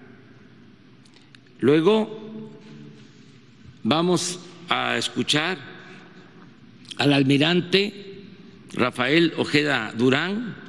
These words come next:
secretario de Marina, y al general secretario Luis Crescencio Sandoval González,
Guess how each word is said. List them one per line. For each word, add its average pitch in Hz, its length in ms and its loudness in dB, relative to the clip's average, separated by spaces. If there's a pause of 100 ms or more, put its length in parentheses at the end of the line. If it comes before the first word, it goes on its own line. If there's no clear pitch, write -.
(340)
secretario 147 560 0
de 135 120 0
Marina, 165 500 2 (1600)
y 185 460 4 (1500)
al 131 480 0
general 147 800 -2
secretario 151 840 0 (760)
Luis 131 260 4
Crescencio 151 640 2
Sandoval 127 800 0
González, 160 800 -4